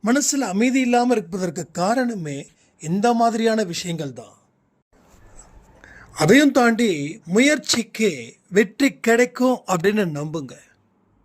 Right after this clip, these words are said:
"வெற்றி கிடைக்கிற வரைக்கும் முயற்சி செய்வேன்"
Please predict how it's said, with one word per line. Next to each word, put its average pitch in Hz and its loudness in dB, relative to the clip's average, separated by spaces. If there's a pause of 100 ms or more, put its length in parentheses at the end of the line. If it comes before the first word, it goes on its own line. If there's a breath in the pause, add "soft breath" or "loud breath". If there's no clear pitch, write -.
(680 soft breath)
"வெற்றி 233 4
கிடைக்கிற 262 4
வரைக்கும் 285 2
முயற்சி 262 0
செய்வேன்" 220 2